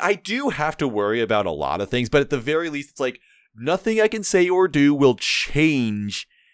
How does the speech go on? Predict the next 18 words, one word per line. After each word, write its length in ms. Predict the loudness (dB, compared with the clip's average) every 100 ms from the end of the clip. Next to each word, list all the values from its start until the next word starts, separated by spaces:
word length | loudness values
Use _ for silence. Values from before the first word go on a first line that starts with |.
| _ _ _ _
or, 280 | 2 2 2 _ _
well, 260 | 0 2 4
uh, 200 | 2 0 -6 -20 -12
bu-, 100 | -6 -2
bu-, 100 | 0
bu-, 100 | 0
bu-, 180 | -2 -4 -2
the 80 | 2
next 240 | 2 0 -2
four 280 | 2 2
days 360 | 4 2 2 0
won't 320 | 0 0 -2 -10 _ -4
impact 500 | -2 0 -2 -2 -4
anything. 440 | -8 -6 -10 -14 -20 -20 -20 -20 -6
The 120 | -4
Royals 320 | 2 4 4
are 160 | 2 2
off. 420 | 0 -2 -8 -20